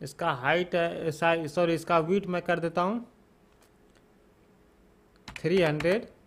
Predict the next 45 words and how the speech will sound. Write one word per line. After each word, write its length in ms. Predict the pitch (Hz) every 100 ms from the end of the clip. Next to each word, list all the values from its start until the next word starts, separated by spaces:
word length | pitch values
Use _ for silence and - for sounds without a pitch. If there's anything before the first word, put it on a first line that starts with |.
| _ 120
डी 200 | 123 131
पी, 160 | - 180 - _ - - _ - - - - _ _ _ _ _ - -
थ्री 240 | - 208 185
हंड्रेड 340 | 165 175 180
डी 60 | 175
पी 140 | 190
मैं 140 | 185 180
इसका 260 | 160 180
हाई, 240 | 156 139 151
विड्थ 360 | 147 143 196 -
कर 180 | 190
देता 200 | 175 180
हूँ। 140 | 196 185
यहाँ 120 | 156
पर 140 | 160
आप 140 | 160 156
लोग 100 | 165
देखें, 180 | 160 175
ये 140 | 165 160
आ 120 | 160
गया। 240 | 165 180 208 - - -
उसके 280 | 156 147 202
बाद 180 | 190 180
basically 320 | 175 185 180
दोस्तों, 240 | 180 - 180
इसका 220 | - 165
हाइट 280 | 131 170 175
भी 100 | 180
मैं 140 | 170
यहाँ 160 | 165 165
पे 140 | 175
थ्री 220 | 190 165 165
हंड्रेड 340 | 151 175 208
डी 60 | 165
पी 140 | 160 151
कर 160 | 139
लूँ, 200 | 123 110
बाद 220 | 117 165
में 80 | 175
इसको 220 | 170 -
हम 80 | 165
लोग 140 | 165 160
चेंज 260 | 165 165
भी 120 | 165
करेंगे, 340 | 170 160 160